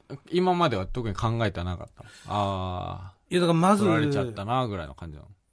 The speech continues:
Speaker 2: まずだから、け-、とにかく連絡が取りたい、連絡取りたいから、そういう携帯をね、
Speaker 1: うん。
Speaker 2: 貸してくれる人？<clears throat> 当たって。携帯が手に入ったら、まあ、連絡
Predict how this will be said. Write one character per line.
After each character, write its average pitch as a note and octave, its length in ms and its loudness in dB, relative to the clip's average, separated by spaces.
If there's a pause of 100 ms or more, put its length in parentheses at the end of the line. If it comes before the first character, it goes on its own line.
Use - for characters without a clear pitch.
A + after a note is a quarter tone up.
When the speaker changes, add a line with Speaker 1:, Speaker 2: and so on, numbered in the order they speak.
(180)
Speaker 2:
ま F#3+ 160 0
ず F3 80 -4
だ E3 60 2
か C3 80 -2
ら、 A#2 80 -4
け-、 B2+ 240 0
と - 260 -8
に D3 80 0
か B2+ 120 -2
く G#2+ 200 -6
連 D3+ 240 0
絡 E3 220 0
が D#3 80 2
取 D3 180 -2
り C#3 40 -4
た D#3 60 -4
い、 B2+ 40 -4
連 D3+ 140 -2
絡 D#3+ 140 -4
取 D#3 140 -2
り D3 40 -8
た E3 100 0
い C#3 60 -2
か A2+ 80 -8
ら、 A#2+ 500 -2 (1000)
そ - 180 -6
う - 20 -4
い G#2+ 60 -4
う G#2 40 -8
携 A2+ 300 -2
帯 A2 140 -2
を A2 120 -2
ね、 G3 140 -6 (420)
Speaker 1:
う F#2 100 -10
ん。 - 20 -10
Speaker 2:
貸 - 300 -6
し - 100 -20
て A2+ 160 -4
く A#2 100 -10
れ A#2 140 -2
る A#2+ 400 -4
人？ E3 360 -8 (540)
<clears throat> - 560 -20
当 A#2+ 80 0
た A#2 120 -4
っ G#2 80 -6
て。 - 360 -4 (1080)
携 C3 160 -4
帯 C3+ 40 -4
が C3+ 80 -2
手 G3 80 0
に A3 80 0
入 G#3 100 0
っ - 60 -6
た A3+ 180 4
ら、 D#3 60 6
ま B2+ 100 2
あ、 - 20 0
連 A#2+ 180 -2
絡 A2 360 -6